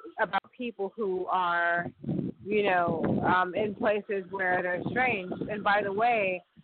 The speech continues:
I, I made a comment once that international students were not able to go on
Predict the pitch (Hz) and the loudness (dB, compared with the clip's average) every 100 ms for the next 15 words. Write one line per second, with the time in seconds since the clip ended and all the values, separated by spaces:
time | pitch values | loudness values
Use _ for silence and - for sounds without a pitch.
0 | - - 214 220 196 208 233 233 240 226 | -10 -2 0 0 0 0 0 -2 -4 -2
1 | 220 214 190 196 190 - 185 208 202 202 | 0 0 -2 -4 -4 -2 -2 -2 -2 2
2 | 185 190 196 202 185 175 - 226 220 180 | 2 2 -2 -8 -8 -8 -6 -2 0 -2
3 | 175 165 _ _ _ _ 190 208 196 190 | -4 -14 _ _ _ _ 2 4 4 2
4 | 196 208 208 - 175 214 202 202 - 226 | 2 0 0 -4 -2 0 2 0 -2 -2
5 | 196 180 196 180 190 190 185 180 | -2 2 2 2 2 2 2 0